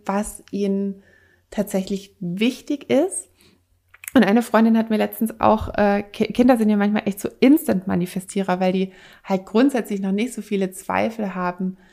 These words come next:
wie wir. Mir da eine Freundin so eine schöne Geschichte erzählt, die war in einem Medizini, war so ein Preisausschreiben drin, das ist ja das Heft, was in der Apotheke gibt. Ähm, und da konnte man so eine, eine Uhr mit einer Pokémon-Figur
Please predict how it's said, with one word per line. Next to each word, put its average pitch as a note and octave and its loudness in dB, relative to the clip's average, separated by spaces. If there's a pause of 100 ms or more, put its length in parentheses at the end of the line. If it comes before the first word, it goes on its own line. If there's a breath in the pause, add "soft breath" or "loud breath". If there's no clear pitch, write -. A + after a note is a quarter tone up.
(240 soft breath)
wie G3 -6
wir. B3+ -2 (260 loud breath)
Mir G#3+ -2
da G#3 2
eine G3+ 0
Freundin A3 0
so A3+ -4
eine G#3 0
schöne A3+ 2
Geschichte B3 -4
erzählt, A#3+ 0
die G#3+ 2 (460)
war G3 2
in G#3 4
einem F#3+ 2
Medizini, A#3 2
war G#3 -2
so - -6
ein F#3+ 0
Preisausschreiben A3+ -2
drin, G#3 -2
das G3+ -4
ist - -8
ja G3+ -6
das F#3+ -6
Heft, G#3 -6
was G3 -4
in F#3+ -2
der F#3+ -2
Apotheke B3+ -6
gibt. A#3 -6 (480 loud breath)
Ähm, G#3+ 4 (420 soft breath)
und G#3 6
da G3+ 8
konnte G#3 2
man F#3+ 0
so F#3+ -4
eine, F#3 2
eine F#3 0
Uhr A#3 0
mit G3+ -2
einer F#3 -4
Pokémon-Figur F3+ -4